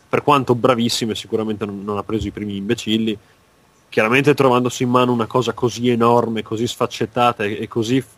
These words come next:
frutto di un numero preciso di menti, gli è scappato sicuramente un,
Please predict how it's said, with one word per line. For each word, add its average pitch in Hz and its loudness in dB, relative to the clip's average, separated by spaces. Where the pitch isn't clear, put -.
frutto 131 0
di 110 -2
un 101 -14
numero 123 2
preciso 117 0
di 127 0
menti, 110 -4
gli 117 4
è 143 10
scappato 117 0
sicuramente 107 -2
un, 92 -10